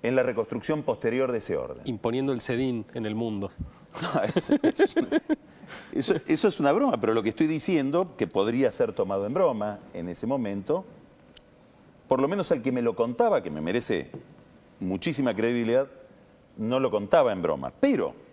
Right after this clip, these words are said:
Speaker 1: el cinco de marzo de este año, el día en que muere Chávez,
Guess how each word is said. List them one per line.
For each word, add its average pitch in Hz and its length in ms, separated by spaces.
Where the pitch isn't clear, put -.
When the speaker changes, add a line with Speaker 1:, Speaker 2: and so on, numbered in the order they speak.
Speaker 1:
el 139 180
cinco 240 440
de 151 120
marzo 104 680
de 123 120
este 120 220
año, 85 340
el 101 140
día 170 160
en 143 80
que 110 100
muere 120 340
Chávez, 82 500